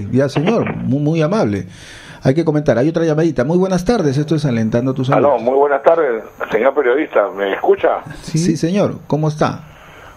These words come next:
Speaker 2: Muy bien, eh, gracias.
Speaker 1: ¿De
Speaker 2: Bien,
Speaker 1: dónde me está
Speaker 2: amigo,
Speaker 1: llamando? Disculpe.
Speaker 2: estamos en la edad más perversa de toda la historia de la humanidad, conversan-, com-, comenzando por el mismo vocabulario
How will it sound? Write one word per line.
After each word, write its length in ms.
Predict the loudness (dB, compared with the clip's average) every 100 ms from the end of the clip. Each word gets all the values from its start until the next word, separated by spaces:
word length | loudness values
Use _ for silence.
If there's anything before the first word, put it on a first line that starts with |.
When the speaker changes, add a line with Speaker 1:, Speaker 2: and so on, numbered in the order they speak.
| -12
Speaker 2:
Muy 200 | -4 -2
bien, 300 | -2 -6 -8 -16 -20 -20 -20 -14 -6
eh, 220 | -4 0
gracias. 460 | 0 0 -2 -6 -6 -14 -20 -18 -18 -16 -16 -18 -8
Speaker 1:
¿De 220 | 0 2
Speaker 2:
Bien, 140 | 2
Speaker 1:
dónde 100 | 0 0
me 60 |
está 120 | 2
Speaker 2:
amigo, 120 | 2 0
Speaker 1:
llamando? 260 | 0 0
Disculpe. 380 | 0 2 0 0
Speaker 2:
estamos 160 | -2 -2
en 180 | -2 0
la 60 |
edad 280 | 0 2 0
más 280 | 0 0 0 0
perversa 640 | 0 2 0 -2 0 0
de 160 | 0 -4
toda 500 | 0 2 2 0 0
la 160 | -2
historia 720 | -4 -8 -2 0 2 2 2 2
de 120 | 0
la 120 | -2
humanidad, 580 | -2 -4 -4 0 0 0 -8 -20 -20 -20 -20 -20 -20 -20 -20 -16 -4
conversan-, 600 | -2 0 -4 0 -2 0
com-, 340 | -2 -4 -4
comenzando 800 | -2 -2 -2 -8 0 0 2 -2
por 200 | 0 -4
el 100 | -4
mismo 340 | -6 -4 0 0
vocabulario 960 | 0 0 -2 -2 0 2 2 0 -2